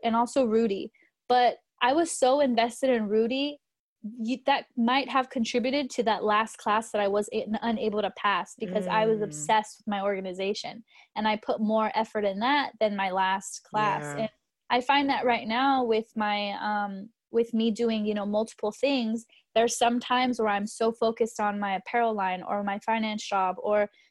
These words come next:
Speaker 1: you know, my nursing and doing my, you know, next chemo certification that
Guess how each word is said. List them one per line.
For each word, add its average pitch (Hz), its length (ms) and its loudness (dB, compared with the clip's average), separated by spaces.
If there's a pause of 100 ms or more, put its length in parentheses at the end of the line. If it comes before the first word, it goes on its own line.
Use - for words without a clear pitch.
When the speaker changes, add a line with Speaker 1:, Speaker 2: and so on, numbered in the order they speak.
Speaker 1:
you 220 120 0
know, 214 140 0
my 214 180 0
nursing 208 760 -2
and 214 200 -2
doing 220 300 0
my, 208 300 -2
you 214 120 -2
know, 202 120 -6
next 214 360 -6
chemo 262 240 2
certification 202 800 -4
that 208 180 -2